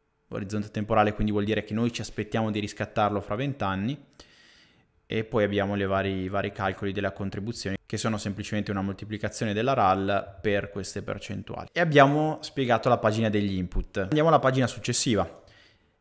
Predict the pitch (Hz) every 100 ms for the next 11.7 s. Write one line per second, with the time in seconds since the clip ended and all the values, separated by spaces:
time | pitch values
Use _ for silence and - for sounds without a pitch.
0 | - 156 - 147 135 127 139 139 131 131
1 | 143 139 - 135 131 127 - 107 98 98
2 | - - 139 135 110 101 98 98 - _
3 | _ - 147 - 151 117 113 117 131 151
4 | - _ _ _ _ - 131 135 135 135
5 | 139 151 - - 123 117 117 120 127 127
6 | 117 - - 98 - - 92 _ _ _
7 | _ _ 117 131 120 139 113 - 104 -
8 | - - 180 175 135 - 117 107 98 90
9 | 92 92 - _ _ - 156 151 135 120
10 | 110 120 117 107 107 113 107 107 107 98
11 | 104 101 98 98 131 131